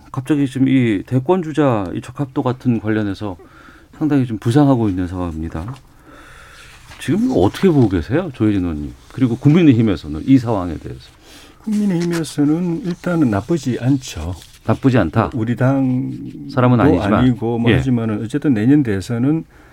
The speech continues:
Speaker 2: 이 보수 중도 또는 반문 진보,
Speaker 1: 네.
Speaker 2: 또 국민의당, 뭐 국민의힘, 국민의당, 뭐 무소속 제삼 연대 등등 이 범야권 전체가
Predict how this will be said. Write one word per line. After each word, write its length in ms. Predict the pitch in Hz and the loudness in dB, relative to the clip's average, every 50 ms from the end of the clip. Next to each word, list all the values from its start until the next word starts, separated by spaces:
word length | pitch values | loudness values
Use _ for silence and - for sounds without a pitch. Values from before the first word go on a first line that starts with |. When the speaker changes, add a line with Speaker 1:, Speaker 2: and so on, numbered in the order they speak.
| - _ - - - _ _ - | -20 _ -20 -20 -20 _ _ -12
Speaker 2:
이 220 | 104 98 92 90 80 - _ _ - | -8 -8 -6 -8 -8 -12 _ _ -6
보수 520 | 95 90 92 98 92 - 139 131 127 120 104 | -4 -2 -2 -2 -2 -2 0 2 2 2 0
중도 600 | - 107 101 101 101 101 113 120 123 127 123 123 - | -2 -2 0 0 0 0 0 2 2 2 0 -2 -2
또는 480 | - 117 117 117 113 113 113 107 123 - - _ _ | -4 -2 -2 0 0 -2 -2 -4 -6 -8 -12 _ _
반문 460 | - 95 95 95 98 107 123 123 123 - | -8 -4 -2 -2 0 2 4 4 2 2
진보, 580 | - - 90 87 87 85 90 98 87 76 - - | 0 -2 -4 -4 -4 -2 -2 -2 -4 -4 -6 -4
Speaker 1:
네. 240 | - 101 90 76 64 62 - | -2 0 0 0 -2 -6 -12
Speaker 2:
또 80 | - - | -14 -8
국민의당, 840 | - 120 123 127 123 117 107 101 92 107 117 127 139 143 143 143 123 | -2 0 2 4 4 2 0 -2 -4 -2 -2 0 0 0 0 -2 -2
뭐 280 | 110 110 110 104 104 - - - | -4 -6 -6 -8 -8 -12 -12 -6
국민의힘, 480 | - 131 135 143 131 113 107 131 131 131 | -2 0 2 4 4 4 4 4 2 2
국민의당, 720 | 127 131 127 127 123 120 110 98 110 117 131 139 135 123 | 2 2 2 2 2 2 0 -2 -4 -2 -2 -2 -2 -4
뭐 240 | 110 113 117 117 110 - _ - - - - - - | -4 -6 -6 -8 -8 -10 _ -20 -20 -20 -20 -18 -12
무소속 420 | 117 104 92 107 131 131 127 107 - | -8 -6 -4 -2 -2 -2 -4 -6 -6
제삼 320 | - 92 85 117 113 107 | -8 -6 -4 -4 -2 -2
연대 200 | 98 98 104 110 | -2 -4 -4 -2
등등 320 | 113 143 147 143 147 139 160 | 0 2 2 2 2 2 2
이 220 | 156 147 131 127 - - - - - - - - | 4 2 2 2 0 -16 -20 -20 -20 -20 -10 -2
범야권 480 | - 139 180 196 156 131 131 156 151 131 | 0 2 4 4 4 4 4 4 2 4
전체가 960 | 185 214 233 214 - - - 160 147 143 135 127 131 135 143 147 147 147 147 | 4 4 2 2 0 -2 -2 0 0 0 0 0 0 0 0 2 0 0 -2